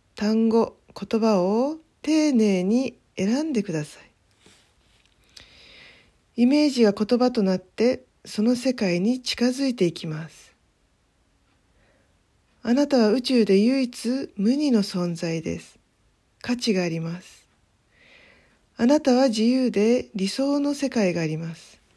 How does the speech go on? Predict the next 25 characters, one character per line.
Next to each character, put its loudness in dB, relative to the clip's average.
そ -6
の 0
世 -2
界 2
で 2
あ -2
な 0
た -2
は -4
何 2
を 2
し -8
て -4
い -2
ま -6
す -14
か？ -8
ど -2
ん 0
な 0
環 -2
境 -4
で -4
す -12
か？ -8